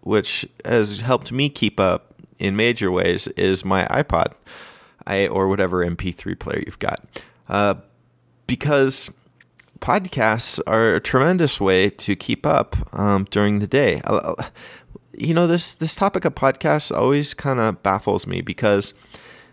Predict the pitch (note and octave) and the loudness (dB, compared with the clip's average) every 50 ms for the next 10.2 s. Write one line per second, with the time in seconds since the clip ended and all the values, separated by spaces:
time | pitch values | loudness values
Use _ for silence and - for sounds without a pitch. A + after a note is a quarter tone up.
0 | _ _ _ - - D3 - D#3+ D#3+ D#3+ D3+ C#3+ - B2 G#2+ A2 B2 C#3 C#3+ C#3 | _ _ _ -4 -4 -2 0 2 2 2 2 2 2 2 2 2 4 4 4 4
1 | A#2+ G#2 G2+ G#2+ A#2+ A#2+ B2 - - - - G#2 G2+ G2 G2 G2 F#2+ F#2 - - | 6 4 4 4 2 0 0 -4 -6 -4 0 2 2 4 4 2 0 0 -2 -4
2 | - - _ _ - - - C3 B2+ A#2 G#2+ G2 F#2+ F#2+ E2+ D2+ G2+ A2+ - C3+ | -8 -12 _ _ -8 -4 -2 0 0 2 2 2 2 2 0 0 -2 -2 -2 -2
3 | - - C3+ A#2 F#2+ - - - G#2+ A#2+ C3+ A2+ F#2 F2+ F2+ F2+ - - F2 F2 | -2 0 0 0 0 -2 -4 -4 -4 -2 0 0 0 2 2 0 0 -2 -4 -4
4 | E2 - F#2+ F2 F2 E2+ - - E2+ E2+ - - - - F2+ F2 F#2 G2 F#2+ F#2 | -4 -2 -2 -2 -2 -2 -2 -4 -2 -2 -2 -4 -6 -6 -4 -2 -2 0 0 -2
5 | - - - - - - G2+ F#2+ - - - - B2 B2+ C3+ C#3 C3+ C3 A#2+ G#2+ | -2 -4 -8 -10 -8 -6 -6 -4 -4 -8 -4 0 2 2 2 2 2 2 2 0
6 | - - - A#2+ A#2+ A2+ - G#2+ F2+ - - - A#2+ C3+ C3+ B2+ - - - B2+ | 0 0 -2 -2 -2 -2 0 -2 -2 0 0 -2 -2 0 -2 -4 -4 -4 -4 -2
7 | C#3+ F#2 F#2 - - - - - - - - - - _ _ _ - B2+ C3 A#2+ | -2 -2 -4 -6 -12 -18 -18 -18 -20 -20 -20 -20 -20 _ _ _ -2 0 0 0
8 | - - - F#2 C#3+ F#3 G3 G3 F#3+ - - F3 E3 - D#3 C#3+ C#3+ - - F3 | 0 -2 -2 0 0 2 2 0 0 0 -2 -2 -2 0 -2 -2 -2 0 -2 -2
9 | F3 E3+ - - A2 G#2 G2+ G2+ G2+ G2+ G#2 G#2+ A2+ - - A#2 F#2+ G2 A2+ B2+ | -2 -2 -2 0 2 2 4 2 4 2 2 2 2 0 -2 -2 0 2 2 2
10 | E3 - - | 0 -2 -6